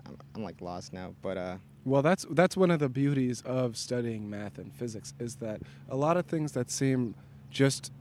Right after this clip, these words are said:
Speaker 2: uh, incomprehensible, you actually learn techniques that allow you to ask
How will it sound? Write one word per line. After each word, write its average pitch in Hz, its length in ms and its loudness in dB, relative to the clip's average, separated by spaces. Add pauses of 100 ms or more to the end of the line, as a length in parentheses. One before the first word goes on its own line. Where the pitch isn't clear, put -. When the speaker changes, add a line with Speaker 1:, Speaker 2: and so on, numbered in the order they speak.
(140)
Speaker 2:
uh, 135 80 2 (120)
incomprehensible, 139 1120 0 (440)
you 139 180 6
actually 185 460 6
learn 139 640 6
techniques 139 880 2 (320)
that 139 180 6
allow 143 380 6
you 131 240 2
to 127 340 2
ask 127 400 -2